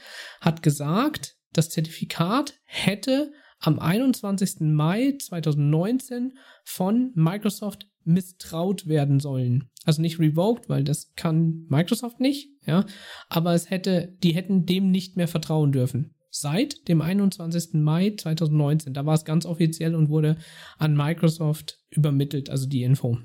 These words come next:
Und wann haben sie es jetzt gemacht? Am dreiundzwanzigsten August zwanzig dreiundzwanzig. Also über vier Jahre später.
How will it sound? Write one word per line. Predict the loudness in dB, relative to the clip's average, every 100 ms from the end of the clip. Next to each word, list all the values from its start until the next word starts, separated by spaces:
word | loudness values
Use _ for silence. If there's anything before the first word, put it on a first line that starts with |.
| 0
Und | 2
wann | 2
haben | 2
sie | 0
es | -2
jetzt | -6 -2
gemacht? | 0 2 0 -8 0
Am | 2 2
dreiundzwanzigsten | -2 -2 2 2 0 -4 -4 -4 0
August | 0 2 2 0 -8
zwanzig | -6 -4 -4 -2
dreiundzwanzig. | 0 2 2 0 -4 -6 -6 -10 -2
Also | 0
über | 2 2 0
vier | 0 0 2
Jahre | 2 2
später. | 0 0 -2 0